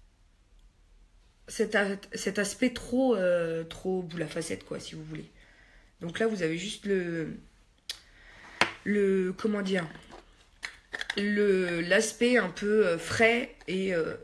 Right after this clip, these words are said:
là, je vais remettre un peu quand même de, de contouring par-dessus. Après, vous modifiez en fonction de ce que vous aimez. Moi, personnellement, je sais que là, il n'y a plus de contouring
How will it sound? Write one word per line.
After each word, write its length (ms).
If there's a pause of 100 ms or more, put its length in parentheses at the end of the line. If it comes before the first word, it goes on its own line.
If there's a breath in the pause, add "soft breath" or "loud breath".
là, 180
je 80
vais 60
remettre 340
un 60
peu 160
quand 160
même 180
de, 260
de 120
contouring 480
par-dessus. 480
Après, 240
vous 160
modifiez 440
en 80
fonction 300
de 140
ce 120
que 80
vous 180
aimez. 260 (800 loud breath)
Moi, 100
personnellement, 400
je 100
sais 140
que 100
là, 60
il 60
n'y 40
a 40
plus 160
de 40
contouring 680